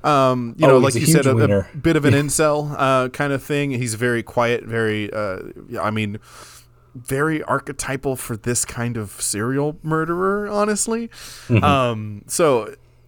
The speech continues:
Speaker 1: when he moves to Philadelphia is when we get a bit of a mystery into the, the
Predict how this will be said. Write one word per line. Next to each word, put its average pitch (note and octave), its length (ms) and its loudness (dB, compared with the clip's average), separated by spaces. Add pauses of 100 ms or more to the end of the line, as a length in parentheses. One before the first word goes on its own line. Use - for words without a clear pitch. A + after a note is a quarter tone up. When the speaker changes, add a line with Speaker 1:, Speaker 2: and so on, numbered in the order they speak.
Speaker 1:
when D3+ 260 -2
he D#3 180 -2
moves C#3+ 600 0
to A#2+ 440 0
Philadelphia C3+ 720 2
is A#2 220 -2
when C3+ 300 0
we B2+ 160 -2 (120)
get D3 340 0
a A#2+ 80 -2
bit B2 340 -2
of A2+ 140 -4
a G#2 60 -2
mystery C3+ 640 -6 (100)
into A2 1200 -8
the, G#2 300 -8
the G2 340 -8